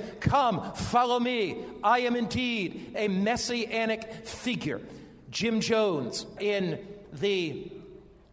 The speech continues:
seventies and eighties, you remember, Jim Jones was quite a popular religious figure in San Francisco. He had a large evangelical church,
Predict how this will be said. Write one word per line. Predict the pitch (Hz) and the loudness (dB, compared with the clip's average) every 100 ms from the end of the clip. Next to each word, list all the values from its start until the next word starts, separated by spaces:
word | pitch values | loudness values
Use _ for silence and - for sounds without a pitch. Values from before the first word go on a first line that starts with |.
| - - - - | -20 -20 -20 -14
seventies | - - 233 196 180 160 147 | -6 2 2 2 0 -2 -2
and | 170 | 0
eighties, | 202 220 160 110 - | 0 0 -2 -4 -4
you | 160 | -2
remember, | 175 220 208 160 | 4 4 4 -2
Jim | - 220 | -2 0
Jones | 214 214 214 196 | 2 0 0 0
was | 180 175 | -2 -4
quite | - 220 | -2 0
a | 190 | 0
popular | 175 - - 277 277 277 175 143 120 90 - - - | -4 -6 -2 -2 -2 -4 -2 -2 -4 -6 -14 -18 -8
religious | 175 196 190 254 226 - | -4 -2 -2 -2 -2 -2
figure | - 262 233 156 120 - - - - | -4 -4 -4 -2 -4 -6 -16 -14 -4
in | 226 214 190 - - | 0 0 0 -4 -8
San | - 247 233 | -4 0 0
Francisco. | 226 - 294 - 143 - - | 0 0 -2 -2 -4 -6 -10
He | - 240 | -2 0
had | 202 | 2
a | |
large | 185 226 247 226 196 - | 4 4 6 4 2 -2
evangelical | 247 180 226 226 220 220 214 214 | -2 0 2 2 4 4 4 0
church, | 196 - 233 160 - - | -2 0 2 0 -2 -4